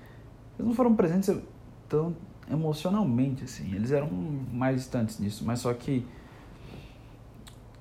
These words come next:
eles sempre, não, eles foram, assim, eles sempre foram bons, assim. Eles sempre foram legais comigo, eles sempre me ajudaram nas coisas, eles sempre pagaram as coisas, nunca me deixaram na mão.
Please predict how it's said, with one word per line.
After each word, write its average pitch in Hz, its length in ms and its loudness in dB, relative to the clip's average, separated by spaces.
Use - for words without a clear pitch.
eles 185 160 2
sempre, 254 240 6
não, 139 480 6
eles 233 140 2
foram, 147 420 4
assim, - 300 -8
eles - 140 0
sempre 339 160 0
foram 208 360 6
bons, 139 360 8
assim. 107 280 -2
Eles 113 120 -2
sempre 196 200 2
foram 185 180 4
legais 139 400 6
comigo, 139 380 2
eles 131 100 2
sempre 151 420 2
me 143 140 4
ajudaram 135 460 8
nas 151 180 2
coisas, 156 460 2
eles 135 180 2
sempre 160 260 -4
pagaram 151 380 6
as 143 100 0
coisas, 156 360 2
nunca 175 180 -2
me 170 80 0
deixaram 143 340 2
na 131 100 2
mão. 139 320 4